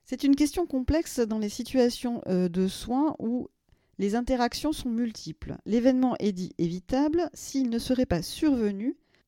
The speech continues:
en réalisant les soins de manière conforme à la prise en charge considérée comme optimale au moment des faits. Pour simplifier, on considère que s-, la plupart des médecins ou des professionnels de santé dans un contexte identique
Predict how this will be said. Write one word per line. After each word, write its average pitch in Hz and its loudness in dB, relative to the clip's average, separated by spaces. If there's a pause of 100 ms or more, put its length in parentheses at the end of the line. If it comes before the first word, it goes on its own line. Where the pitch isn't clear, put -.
(100)
en 208 -2
réalisant 240 2
les 190 -2
soins 262 0
de 269 2
manière 190 -4
conforme 277 4
à 208 -2
la 214 2
prise 226 -6
en 226 -6
charge 180 -6
considérée 240 0
comme - -2
optimale 214 0 (180)
au - 2
moment 277 8
des 190 2
faits. - -4 (520)
Pour 226 4
simplifier, 202 -2 (260)
on 240 -4
considère 254 0
que 170 -2 (480)
s-, - -16
la 185 2
plupart 262 4
des 196 0
médecins 226 -4
ou 196 -4
des 180 0
professionnels 269 0
de 196 -4
santé 220 -4
dans 180 -2
un 180 -2
contexte 175 -8 (140)
identique 226 -4